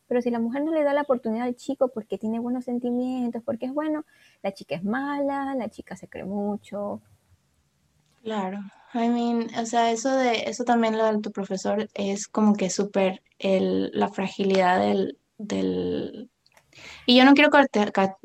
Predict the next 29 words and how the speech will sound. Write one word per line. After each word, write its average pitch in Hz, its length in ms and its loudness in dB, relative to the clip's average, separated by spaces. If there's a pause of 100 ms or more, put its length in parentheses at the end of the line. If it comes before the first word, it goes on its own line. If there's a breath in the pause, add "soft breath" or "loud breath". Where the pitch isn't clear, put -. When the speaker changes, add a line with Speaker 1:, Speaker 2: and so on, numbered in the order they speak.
Speaker 2:
categorizar 190 580 2
solo 196 160 2
a 190 40 4
los 196 140 0
hombres 190 240 -4
en 190 120 -2
esto, 190 220 -6
porque 190 180 -6
hay 190 60 -4
fragilidad 190 760 -2
de 175 640 -6
ego 208 500 0 (340 loud breath)
en 180 560 0 (140)
todo 196 160 4
género, 165 460 -4
¿no? 233 220 -12 (560 soft breath)
La 190 140 4
verdad 185 280 6
es 202 140 -2
que, 185 400 0 (180)
o 202 80 0
sea, 202 160 0
pero 196 140 0
en 196 100 2
ese 208 180 4
momento 214 360 4
es 208 60 -6
como 202 200 -2
que, 190 180 -2